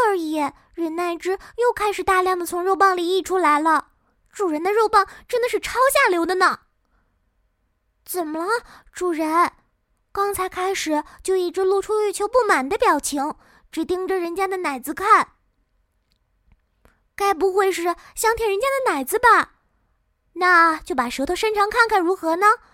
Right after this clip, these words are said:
搞不好主人的舌尖可以碰到人家的奶子哟。<laughs> 死命的伸长舌头，主人现在的样子实在很丢脸呢。您就这么想舔女仆的胸部吗？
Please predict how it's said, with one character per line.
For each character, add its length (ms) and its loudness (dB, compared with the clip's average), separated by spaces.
搞 200 -2
不 120 -2
好 220 0
主 120 -6
人 100 -4
的 100 -2
舌 220 -6
尖 240 -2
可 140 -6
以 100 -4
碰 200 -6
到 120 2
人 120 -2
家 120 -2
的 200 -2
奶 120 -4
子 120 -6
哟。 120 4
<laughs> 1800 -10
死 300 -6
命 160 -6
的 100 -4
伸 160 -6
长 180 -4
舌 220 -4
头， 280 0
主 120 -4
人 140 0
现 180 -4
在 80 -2
的 120 -2
样 260 0
子 180 -2
实 180 -10
在 160 -2
很 200 -2
丢 160 4
脸 280 0
呢。 340 0
您 160 -2
就 120 2
这 200 0
么 120 0
想 180 -2
舔 200 -2
女 120 -2
仆 160 -6
的 140 2
胸 260 -2
部 180 2
吗？ 340 2